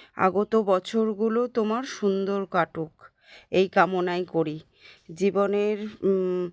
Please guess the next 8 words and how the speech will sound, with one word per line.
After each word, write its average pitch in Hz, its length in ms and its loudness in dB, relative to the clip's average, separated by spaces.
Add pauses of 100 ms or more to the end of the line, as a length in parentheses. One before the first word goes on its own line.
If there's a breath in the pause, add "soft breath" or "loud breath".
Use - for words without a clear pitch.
সঠিক 214 500 0 (100)
লক্ষ্যে 190 680 0
পৌঁছে 220 680 -2 (300 loud breath)
এবং 226 320 2 (540)
সৎ 214 420 -2 (120)
ব্যক্তিত্বের 208 760 -2
অধিকারী 190 500 -2
হও, 160 320 -2